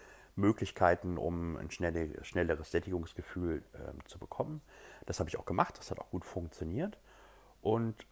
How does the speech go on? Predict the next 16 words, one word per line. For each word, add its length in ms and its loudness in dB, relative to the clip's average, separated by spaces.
es 100 -4
hat 120 -2
tatsächlich 440 0
auch 140 0
nicht 180 0
wirklich 260 2
sehr 180 6
lange 240 4
gedauert, 460 0
es 80 -6
waren 200 0
wirklich 240 -6
nur 80 2
ein 60 0
paar 120 4
Tage. 460 2